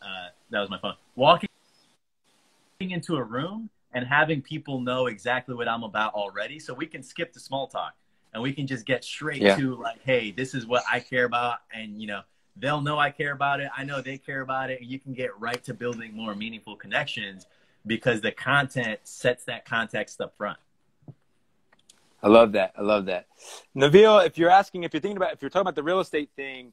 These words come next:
Speaker 2: then it went through. Um, I have a video on it. We did a four hundred million dollar deal, uh, in
Speaker 1: Wow.
Speaker 2: New York, which – yeah, like, but, um, so that deal closed for me, but it's, like, really interesting because the partners that are,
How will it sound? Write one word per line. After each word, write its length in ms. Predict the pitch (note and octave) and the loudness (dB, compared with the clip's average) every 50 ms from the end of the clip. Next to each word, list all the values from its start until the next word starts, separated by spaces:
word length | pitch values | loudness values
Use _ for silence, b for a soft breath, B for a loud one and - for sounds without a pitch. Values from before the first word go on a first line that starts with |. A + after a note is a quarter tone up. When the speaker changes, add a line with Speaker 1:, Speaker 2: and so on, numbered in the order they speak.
| _ _ _ | _ _ _
Speaker 2:
then 260 | - C3 C3 B2+ B2 - | -6 -4 -4 -6 -8 -8
it 100 | - B2 | -6 -2
went 220 | A#2 D3 D3+ C3 - | 0 0 -2 -2 -2
through. 380 | - B2 C#3+ D3 D3+ D3+ D#3+ - _ _ _ _ _ _ - | 0 2 4 4 4 2 -2 -6 _ _ _ _ _ _ -2
Um, 480 | A#2+ B2 B2 B2 A#2+ A#2 A#2 A2+ A#2 - | 2 4 4 4 4 2 -2 -4 -6 -2
I 100 | - A#2+ | 0 2
have 100 | C3+ B2+ | 2 2
a 60 | A#2+ | 0
video 400 | A2+ B2 C3 C3+ C3+ C3 B2+ C3 C3 | -2 -4 -2 -2 0 -2 -2 -2 -2
on 200 | B2+ C3 C3 C3+ | -4 -6 -8 -8
it. 140 | C3+ B2+ _ _ | -10 -12 _ _
We 120 | - A2+ | -10 -4
did 120 | A2 B2 A2+ | -2 0 0
a 40 | A2 | -2
four 260 | - - C3+ B2+ B2 | -2 0 0 0 2
hundred 220 | B2+ B2 B2 B2 | 0 -2 -2 -2
million 240 | B2 A#2+ A#2+ A#2+ A#2+ | -2 -2 -2 -2 0
dollar 240 | A#2+ A#2 A2+ A2+ G#2+ | 2 2 2 2 0
deal, 360 | G#2+ A#2+ A#2+ A#2+ A#2 A#2 A2+ _ _ _ _ _ _ _ - | 0 0 2 2 2 0 -4 _ _ _ _ _ _ _ -6
uh, 160 | - G#2+ A2+ - | -2 -2 -2 0
in 100 | - B2 | 0 0
Speaker 1:
Wow. 100 | B2 - | 2 2
Speaker 2:
New 200 | - B2+ A#2 A2 | 2 0 4 8
York, 320 | C3 C#3 C#3+ C3+ B2+ A#2+ - | 10 10 12 12 10 8 6
which – 380 | - B2 A#2 A2 - - - - _ _ _ _ _ _ _ _ _ _ _ _ _ _ _ _ _ _ - | 4 4 4 4 2 -6 -12 -14 _ _ _ _ _ _ _ _ _ _ _ _ _ _ _ _ _ _ 2
yeah, 400 | A2+ B2 C3+ C3 B2+ B2 A#2 G#2+ | 6 8 10 10 10 8 8 6
like, 400 | G#2+ A2 A2+ A2 A2 - - - | 4 2 2 0 0 -4 -10 -16
but, 440 | - A#2+ G#2 F#3+ A3+ A3 F#3 D#3+ D#3 - _ _ | -8 0 6 8 8 8 8 6 2 -4 _ _
um, 380 | D#3+ D3 C#3 C#3 C3 B2+ B2 B2 | 2 4 4 4 2 0 -4 -8
so 180 | - - - C#3 | -14 -12 -4 0
that 220 | C#3 E3+ G3 D3 | 2 2 2 2
deal 180 | E3 G3 F3 D#3+ | 0 0 0 -2
closed 560 | - - - D3+ E3+ F3+ F3 E3 C#3+ - - _ | -2 -4 -2 0 2 2 2 0 -4 -8 -12 _
for 140 | C#3 C3 | -10 -10
me, 540 | B2 B2+ C#3 E3 F#3 F3+ D#3+ D3 C3+ C3 - _ _ | -8 -6 -4 -4 -2 -2 -4 -4 -8 -10 -14 _ _
but 240 | - B2+ A#2+ A#2+ - | -2 -2 -2 -2 -2
it's, 220 | - B2+ B2 - - | -6 -8 -6 -2 0
like, 200 | C#3+ C3+ B2 - - | 0 0 0 -2 -2
really 300 | C3+ D3+ D#3+ D3+ D3+ D#3+ | 0 0 2 2 2 0
interesting 400 | E3 - D3+ - - C#3 C3 B2 | -2 -6 -8 -8 -6 -6 -4 -4
because 480 | B2+ A#2+ - C3 B2+ B2 A#2+ A2+ - _ _ _ _ _ _ _ - | -4 0 4 4 4 4 4 0 -6 _ _ _ _ _ _ _ -4
the 100 | B2 A2 | -4 -4
partners 640 | - - D3+ D#3 E3 D#3 D#3 D3+ C#3+ C3 B2+ A#2+ A2+ | 4 8 8 8 8 8 6 4 6 6 6 4 2
that 120 | B2+ B2 | 2 2
are, 160 | B2+ B2 A#2+ | 2 0 -2